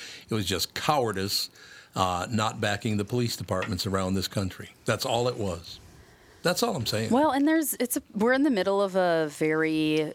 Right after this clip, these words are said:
Speaker 2: interesting pendulum situation, you know?
Speaker 1: Yeah,
Speaker 2: It's,
Speaker 1: we are.
Speaker 2: sometimes
Speaker 1: Yep.
Speaker 2: you have to give a group of people all of the power and be like, "Here,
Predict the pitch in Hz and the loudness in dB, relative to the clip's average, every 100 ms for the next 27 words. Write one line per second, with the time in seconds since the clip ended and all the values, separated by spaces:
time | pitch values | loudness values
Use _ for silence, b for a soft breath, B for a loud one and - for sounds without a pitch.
0 | - - - 170 165 156 160 - 165 151 | -12 -16 -4 0 0 0 0 0 2 2
1 | 147 170 165 151 139 123 127 147 - 139 | 2 0 0 2 0 0 -2 -2 -2 -2
2 | 135 - 135 135 139 151 147 143 156 107 | 0 0 0 -2 -2 0 2 2 2 2
3 | 95 90 90 90 90 90 247 254 285 254 | 2 0 0 -2 -4 0 2 4 2 4
4 | 240 214 202 185 190 185 180 190 170 - | 2 2 0 -2 0 0 -2 -2 -4 -2
5 | 190 175 175 180 175 - 165 170 180 170 | -2 2 4 4 2 2 4 4 0 -4
6 | 156 165 151 160 185 208 202 220 220 - | -2 0 2 2 0 0 0 2 0 2
7 | 381 440 - | 4 4 2